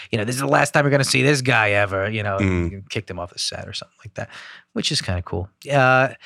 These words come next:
Speaker 1: but this is also right before the war, and he's right about to sign up. Uh,
Speaker 2: Mm.
Speaker 1: he, you know, he joined the army, I think, next year or the year after, uh, and he's going right to Midway, literally to the island of Midway, and shooting the Battle of Midway.
Speaker 2: Mm.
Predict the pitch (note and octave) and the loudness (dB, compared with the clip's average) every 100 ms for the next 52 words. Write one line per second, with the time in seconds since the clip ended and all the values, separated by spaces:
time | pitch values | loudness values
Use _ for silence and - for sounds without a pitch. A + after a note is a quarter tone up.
0 | - - D3 F#3 F#3 - F#3 A3+ B3 B3 | -20 -10 4 4 4 0 -2 2 2 4
1 | B3 G#3 G3 - E3 B2 C3+ C3+ E2+ F2+ | 4 4 2 2 2 2 0 0 0 0
2 | G#2+ G#2+ A#2 G#2+ A#2 A#2 C3+ D3+ D3 C#3 | 0 2 2 0 -4 0 2 4 4 4
3 | B2 A2+ - A#2+ G#2+ A2 G2 - - - | 2 0 2 2 2 2 0 -4 0 2
4 | E2+ D#2+ C#3 C3+ A#2+ B2+ A#2 A2 C3+ A#2 | 2 0 -2 -4 -2 0 0 0 -4 -6
5 | - - C3+ C3+ B2 A#2+ A#2 G#2 G#2+ - | -10 0 2 4 4 4 2 0 -4 -4
6 | A2 G2+ - G2+ G2+ F#2+ F#2+ F#2+ G2+ F#2+ | -4 -4 -6 -4 0 0 -2 -2 -2 0
7 | F#2+ G2 G2+ A2 A2 A#2 - - - A2 | 0 0 -2 -4 -6 -8 -14 -18 -2 2
8 | G#2+ A2 A2+ C#3+ B2 G#2 - A#2 A2 A#2 | 2 2 2 2 0 -2 2 4 4 4
9 | A#2 - G#2+ B2 A2+ G#2 F2+ F#2+ G#2 A#2 | 2 2 2 2 2 -2 -2 -4 -4 0
10 | B2+ A2+ G#2 G#2+ G#2 G#2+ A2 G2+ G#2 A#2+ | 2 2 0 0 2 2 0 -2 -4 -4
11 | F#2+ F2 F2+ F2 - - B2 A2 G#2+ G2+ | -4 -4 -4 -2 0 2 0 0 -2 0
12 | G#2 G2 F#2 F2 G#2+ F#2+ F2+ F#2+ - - | 0 -2 -6 -6 -6 -6 -8 -8 -10 -14
13 | - F2 | -6 -4